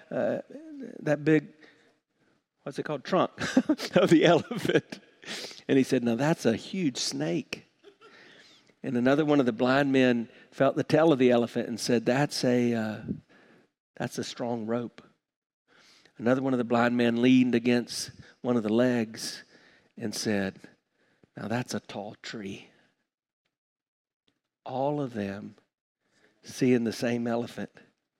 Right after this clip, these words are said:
coming out in a different way. That poem ends with these words, "And so these men of Indostan disputed loud and long, each in his own opinion, exceeding stiff and strong,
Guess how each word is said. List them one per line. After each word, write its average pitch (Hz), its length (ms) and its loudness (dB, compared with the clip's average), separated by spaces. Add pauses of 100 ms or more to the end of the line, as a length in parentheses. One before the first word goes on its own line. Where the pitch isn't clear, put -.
(680)
coming 117 320 -2
out 107 180 -2
in 101 120 -6
a 98 40 -6
different 98 380 -8
way. 95 360 -10 (520)
That - 220 0
poem 147 340 4
ends 135 300 4
with 117 140 0
these 123 260 4
words, 113 500 0 (300)
"And 143 120 4
so 175 220 6
these 175 240 4
men 180 180 6
of 147 100 4
Indostan 156 580 4
disputed 165 560 4
loud 165 260 6
and 151 100 6
long, 165 460 6 (220)
each 220 260 6
in 226 120 8
his 214 120 6
own 226 200 8
opinion, 202 440 6
exceeding 202 540 4
stiff 208 300 4
and 208 120 2
strong, 147 460 4